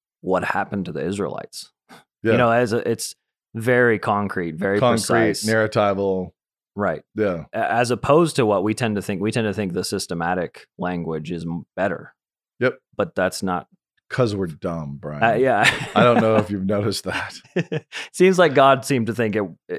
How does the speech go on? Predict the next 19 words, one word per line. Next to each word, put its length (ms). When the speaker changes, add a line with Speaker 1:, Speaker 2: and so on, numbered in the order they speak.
Speaker 1:
you 100
know, 300
a 60
little 240
systematic 560
language 340
is 140
great, 300
but 120
a 80
whole 340
lot 180
of 80
story 460
is 100
way 200
more 180
Speaker 2:
Yep. 60
Speaker 1:
important. 420